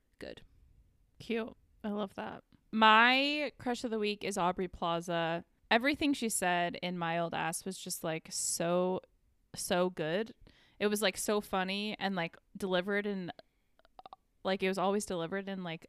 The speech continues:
Speaker 2: a perfect way. I was, I was, how old is Aubrey Plaza in real life? Do you know?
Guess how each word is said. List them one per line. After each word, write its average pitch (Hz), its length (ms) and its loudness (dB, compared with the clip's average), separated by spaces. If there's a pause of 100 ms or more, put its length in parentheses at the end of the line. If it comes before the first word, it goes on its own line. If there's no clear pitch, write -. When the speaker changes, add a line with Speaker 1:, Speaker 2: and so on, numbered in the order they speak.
(120)
Speaker 2:
a 180 80 -2
perfect - 460 -8
way. 165 420 -4 (340)
I 220 60 4
was, 262 220 4 (120)
I 202 120 6
was, 214 280 2 (120)
how - 180 -2 (200)
old 226 200 2
is 214 140 -4
Aubrey 180 240 -2
Plaza 180 340 -8
in - 100 -10
real - 120 -8
life? - 260 -8
Do 247 80 -6
you 254 60 0
know? 302 140 2